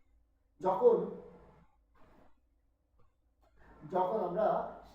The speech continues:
তখ-, সেখান থেকে রওনা দিলাম, বেরোবো তাই, রওনা দিয়ে আমরা বেরোয় আইছি। বেরোতে আস-, বেরোয় আসার প্রায় আমরা যখন দুই তিন কিলো প্লাস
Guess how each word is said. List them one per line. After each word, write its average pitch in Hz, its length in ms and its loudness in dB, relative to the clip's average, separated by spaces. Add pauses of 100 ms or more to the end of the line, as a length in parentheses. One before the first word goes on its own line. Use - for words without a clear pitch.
(100)
তখ-, 202 400 -4
সেখান 208 280 -8
থেকে 220 160 -6
রওনা 175 480 0
দিলাম, 175 300 0 (340)
বেরোবো 160 460 -2
তাই, 143 200 -10 (1120)
রওনা 196 380 0
দিয়ে 262 140 -2
আমরা 240 160 2
বেরোয় 202 520 4
আইছি। - 220 -8 (680)
বেরোতে 240 440 6
আস-, 208 420 -4
বেরোয় 220 300 6
আসার - 680 -2 (200)
প্রায় 233 280 4
আমরা 202 260 -4
যখন 220 260 -2
দুই 190 280 -4 (360)
তিন 226 360 -6
কিলো 233 420 6
প্লাস 208 240 0